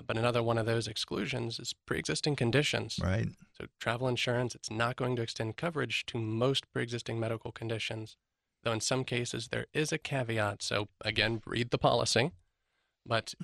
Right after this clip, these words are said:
Speaker 1: if your pre-existing condition is stable in the months leading up to purchasing the coverage, then you might be able to file a claim if something were to happen as a result of it.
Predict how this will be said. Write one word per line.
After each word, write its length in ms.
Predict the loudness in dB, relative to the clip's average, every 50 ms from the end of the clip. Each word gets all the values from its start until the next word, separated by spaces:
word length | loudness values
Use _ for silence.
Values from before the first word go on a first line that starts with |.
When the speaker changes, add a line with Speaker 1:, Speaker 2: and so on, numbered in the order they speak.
| -8 0
Speaker 1:
if 240 | 2 2 2 2 0
your 100 | 0 0
pre-existing 580 | 2 0 0 0 0 0 0 0 0 -2 -2 -2
condition 400 | -2 -2 -2 0 0 0 -2 -2
is 80 | -2 -2
stable 560 | -4 -4 -2 -2 0 0 0 2 0 0 0
in 120 | 2 2 2
the 80 | 4
months 400 | 4 4 4 4 4 2 0 -2
leading 240 | 0 0 0 0 0 0
up 180 | 0 -2 -2
to 80 | -6 -4
purchasing 420 | -2 -2 -2 0 0 0 0 0
the 60 | -2 -2
coverage, 600 | -2 -2 -2 0 2 0 0 2 0 -2 -6 -6 -10 _ _ _ _ _ _
then 240 | -2 0 0 0 0 -2 0
you 200 | 2 4 4 6
might 760 | 4 4 2 2 2 2 4 4 4 2 2 -2 -4 -8 -8 -8 _ _ _ _ _ _ _ _ _ _ _
be 100 | 0 2
able 160 | 2 2 2
to 60 | 0 0
file 300 | 0 0 0 2 2 0
a 40 | -2
claim 320 | 0 0 2 4 4 4
if 80 | 2 2
something 280 | 2 2 2 2 2 0
were 60 | 2
to 60 | 2
happen 280 | 2 2 0 0 -2 -2
as 120 | -2 -2 -2
a 40 |
result 360 | -2 -2 0 0 -2 -2 -4 -6
of 100 | -10 -10
it. 120 | -12